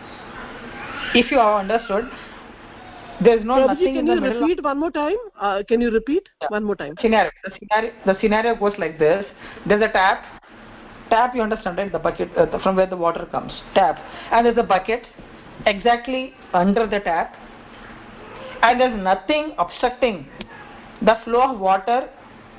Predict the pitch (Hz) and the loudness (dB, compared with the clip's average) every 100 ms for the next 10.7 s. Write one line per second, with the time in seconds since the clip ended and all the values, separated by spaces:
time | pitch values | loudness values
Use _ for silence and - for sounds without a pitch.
0 | - - - 247 240 262 233 214 220 202 | -20 -20 -4 2 2 2 2 2 -2 -4
1 | 160 139 127 - - - - - - - | -4 -6 -12 -18 -18 -20 -20 -20 -20 -20
2 | - - - - - - - - - - | -20 -18 -18 -18 -16 -16 -16 -16 -16 -10
3 | 143 180 185 - 143 - - - - - | 0 4 4 2 -8 -8 -16 -20 -20 -20
4 | - - - - - - - 202 208 202 | -20 -18 -16 -16 -18 -14 -2 2 2 0
5 | 285 403 262 254 220 202 180 196 240 254 | -4 -8 -2 -2 -2 -2 2 4 2 0
6 | 185 165 175 - 226 233 262 262 - - | -4 0 0 2 0 0 -6 -8 -16 -20
7 | - - - 160 156 156 131 - - - | -20 -20 -4 2 2 0 -8 -12 -4 2
8 | 214 233 220 220 233 226 247 247 175 127 | 2 0 0 0 2 -2 -2 0 0 0
9 | - - - - - - - - - 208 | -8 -18 -18 -18 -18 -16 -16 -6 2 2
10 | 214 214 196 175 156 151 123 | 2 -2 -2 -4 -4 -6 -10